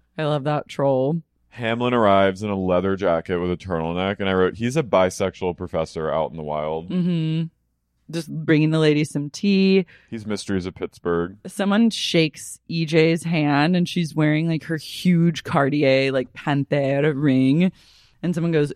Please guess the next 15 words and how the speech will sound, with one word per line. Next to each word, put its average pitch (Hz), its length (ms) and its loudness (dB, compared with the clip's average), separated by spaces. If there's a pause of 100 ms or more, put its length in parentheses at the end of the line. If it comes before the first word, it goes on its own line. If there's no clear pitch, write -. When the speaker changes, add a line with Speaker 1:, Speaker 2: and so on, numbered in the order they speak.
Speaker 1:
"Ooh, 226 360 0
a 165 60 2
ring." 180 540 2
She - 140 -6
has - 120 -6
something 131 540 -2
sparkly 143 840 2
and 117 140 -4
yummy. 98 720 -4 (400)
And 170 120 0
I 165 100 2
was 175 140 2
like, 185 140 4 (180)
"My 220 200 2
God." 160 1160 2